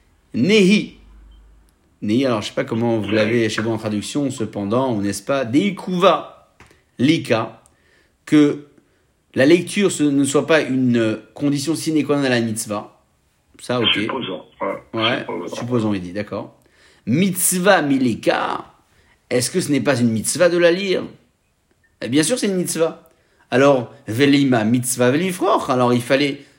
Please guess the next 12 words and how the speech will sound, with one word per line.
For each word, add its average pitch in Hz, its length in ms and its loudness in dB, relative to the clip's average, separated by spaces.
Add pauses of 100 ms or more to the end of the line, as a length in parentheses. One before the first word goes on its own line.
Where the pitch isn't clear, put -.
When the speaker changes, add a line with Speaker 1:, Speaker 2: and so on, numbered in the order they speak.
(140)
Speaker 1:
donner 165 400 4
ça 202 240 0
comme 135 420 0 (200)
spécificité 151 640 -2
dans 165 80 2
les 165 80 2
bikurim 202 500 0
pour 143 120 -4
dire 139 180 0
que 135 80 -8
c'est 127 160 -2
pas 127 560 -4